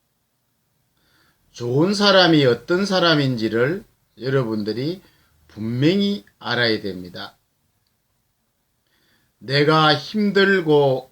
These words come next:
어렵고 할 때 만나는 사람이 좋은 사람일까? 나를 도와주는 사람이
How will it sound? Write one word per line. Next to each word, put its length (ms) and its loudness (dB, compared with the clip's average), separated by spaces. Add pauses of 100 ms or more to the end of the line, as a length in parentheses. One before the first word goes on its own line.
어렵고 840 -2 (220)
할 180 -10
때 200 -2
만나는 560 -2
사람이 880 -6 (1700)
좋은 300 -6
사람일까? 760 -2 (800)
나를 560 4
도와주는 760 4
사람이 720 -2